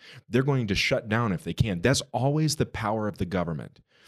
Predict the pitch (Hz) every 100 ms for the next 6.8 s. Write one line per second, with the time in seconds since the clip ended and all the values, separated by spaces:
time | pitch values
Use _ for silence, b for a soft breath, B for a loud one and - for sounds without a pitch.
0 | b b b 120 107 117 104 - 165 151
1 | 117 120 107 104 95 98 113 131 123 117
2 | 101 - 113 123 113 95 90 - 120 107
3 | 98 95 92 - 107 135 - 80 90 -
4 | B B 151 139 143 - 208 220 107 82
5 | 160 160 104 90 87 - 131 127 151 170
6 | - 143 139 135 - 123 120 131